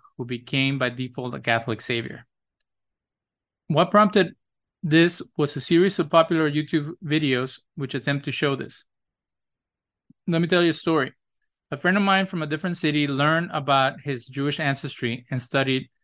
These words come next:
about the Jewish Jesus. He went as far as joining a conversion process with a conservative synagogue. The more he learned about Judaism, the more he got scared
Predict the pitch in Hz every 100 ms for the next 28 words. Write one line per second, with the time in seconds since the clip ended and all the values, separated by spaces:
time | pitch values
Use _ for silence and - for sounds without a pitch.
0 | _ _ - 151 131 123 120 139 127 -
1 | 139 151 - - - _ _ _ - 147
2 | 165 180 - 170 160 160 131 147 151 151
3 | 135 123 127 123 135 143 123 127 123 -
4 | 120 - 131 120 117 117 127 117 110 160
5 | 165 - - _ _ _ _ _ _ _
6 | _ - 139 139 160 190 208 190 196 185
7 | 170 156 151 143 139 139 127 131 139 147
8 | 127 - - 170 180 135